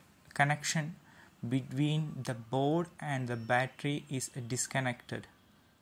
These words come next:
Okay, once you disconnected things, here is a strip. Okay, um, uh, I'm using the strip for the other battery because the new battery does not have that strip.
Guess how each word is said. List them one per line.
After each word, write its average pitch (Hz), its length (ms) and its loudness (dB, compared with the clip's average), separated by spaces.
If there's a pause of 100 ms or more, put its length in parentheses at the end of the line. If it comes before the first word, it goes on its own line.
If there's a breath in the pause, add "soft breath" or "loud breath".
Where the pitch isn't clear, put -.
(460)
Okay, 127 280 -2
once 123 460 0
you 127 460 0 (380 loud breath)
disconnected 127 760 0
things, 135 420 -2 (1200)
here 131 100 4
is 123 140 2
a 123 40 -2
strip. - 440 -2 (960 loud breath)
Okay, 139 340 -2 (320 loud breath)
um, 120 320 -6 (320 loud breath)
uh, 139 40 4
I'm 120 540 0
using 135 460 2
the 123 60 -4
strip - 320 2
for 127 280 0
the 120 140 -4 (100)
other 135 160 2
battery 123 340 0
because 127 420 0
the 139 100 2
new 135 280 2
battery 139 600 2 (480 loud breath)
does 127 240 4
not 147 160 4
have 139 300 0
that - 260 0
strip. - 400 0